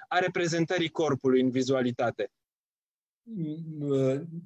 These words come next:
Speaker 2: poate că aveți dreptate dacă,
Speaker 1: <laughs>
Speaker 2: dacă spuneți. Uh, în ceea ce privește Pontormo, um, în momentul în care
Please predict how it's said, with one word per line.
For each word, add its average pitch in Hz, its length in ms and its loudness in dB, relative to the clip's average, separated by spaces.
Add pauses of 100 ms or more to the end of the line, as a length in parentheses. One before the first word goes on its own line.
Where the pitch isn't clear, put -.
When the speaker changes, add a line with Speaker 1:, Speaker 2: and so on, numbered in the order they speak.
(1040)
Speaker 2:
poate 165 280 4
că 180 80 2
aveți 170 300 6
dreptate 160 460 4
dacă, 127 320 2
Speaker 1:
<laughs> 233 500 4
Speaker 2:
dacă 190 200 -2
spuneți. 123 500 -2 (320)
Uh, 120 560 6 (420)
în 139 160 2
ceea 175 200 2
ce 170 140 2
privește 156 460 0
Pontormo, 139 1080 4
um, 143 600 0
în 127 240 -2
momentul 143 500 0
în 135 100 -2
care 127 600 0